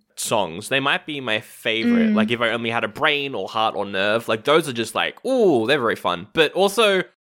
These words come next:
Speaker 1: every song in this movie is kinda good. Some of the Munchkin stuff isn't.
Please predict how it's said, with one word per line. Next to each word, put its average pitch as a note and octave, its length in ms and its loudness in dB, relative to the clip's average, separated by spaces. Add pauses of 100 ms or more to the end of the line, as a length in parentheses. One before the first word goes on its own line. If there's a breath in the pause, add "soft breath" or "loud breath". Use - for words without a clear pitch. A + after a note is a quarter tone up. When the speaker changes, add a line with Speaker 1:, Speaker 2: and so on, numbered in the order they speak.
(140)
Speaker 1:
every G3 280 0
song C4+ 240 -2
in C#4 80 -8
this C#4 180 -10
movie C#4 220 -2
is C#4 80 -2
kinda C4+ 280 -2
good. C#4 260 0 (200 loud breath)
Some C4 220 2
of C#4+ 120 2
the B3+ 100 4
Munchkin E3+ 460 -2
stuff - 360 -2
isn't. A2+ 720 -2